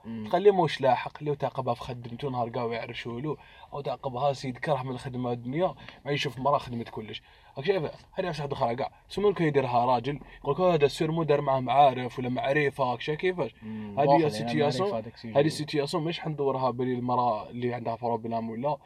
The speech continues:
Speaker 2: هذه سيتياسيون حندور على هذاك البنادم اللي يحضر. تلقى بلي ممكن راجل فاتو في الخدمه، يقول لك: "لا، لا، هذاك دارها بمعرفه"،
Speaker 1: <laughs>
Speaker 2: دارها معرفه، يقول لك: "لا، لا، هذه خد-، تخدم معاه، تعرف، آه، تعرف شي كورنات، ثم هذه اللي ثري تعرف معاه". طب، طب، طب، راك شايف كيفاش؟ شايف انه يحمل الحق عليك. هنا البروبليم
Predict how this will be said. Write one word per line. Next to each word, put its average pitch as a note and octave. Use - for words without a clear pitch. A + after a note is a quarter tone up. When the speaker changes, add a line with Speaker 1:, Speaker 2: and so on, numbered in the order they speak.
Speaker 2:
هذه B2+
سيتياسيون B2+
حندور A#2+
على C3
هذاك C3
البنادم A#2
اللي A2+
يحضر. A2+
تلقى -
بلي B2
ممكن D3
راجل A#2+
فاتو A#2
في A2+
الخدمه، B2
يقول D3+
لك: F#3+
"لا، G#3
لا، G#3+
هذاك E3+
دارها C#3+
بمعرفه"، C#3+
Speaker 1:
<laughs> A2+
Speaker 2:
دارها D#3+
معرفه، F#3+
يقول A3+
لك: G#3+
"لا، G#3
لا، G#3
هذه G3
خد-، F3+
تخدم F#3+
معاه، C#3+
تعرف، F3
آه، E3
تعرف D#3
شي D#3
كورنات، F3
ثم D#3+
هذه D#3+
اللي E3+
ثري D3+
تعرف D3+
معاه". D3+
طب، E3+
طب، D3+
طب، D3
راك C#3
شايف F#3
كيفاش؟ F#3+
شايف E3
انه F#3+
يحمل G3
الحق G3+
عليك. D#3+
هنا D#3
البروبليم E3+